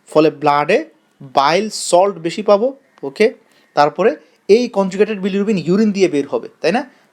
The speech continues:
ফলে ইউরিনের সাথে কনজুগেটেড বিলিরুবিন বেশি পাবো।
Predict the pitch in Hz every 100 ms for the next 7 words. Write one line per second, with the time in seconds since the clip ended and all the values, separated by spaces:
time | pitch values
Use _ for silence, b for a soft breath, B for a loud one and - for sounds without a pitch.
0 | - 185 156 175 202 220 220 220 220 262
1 | 302 _ _ _ - 160 156 165 185 185
2 | 170 170 175 214 302 - _ _ _ -
3 | 147 - 226 202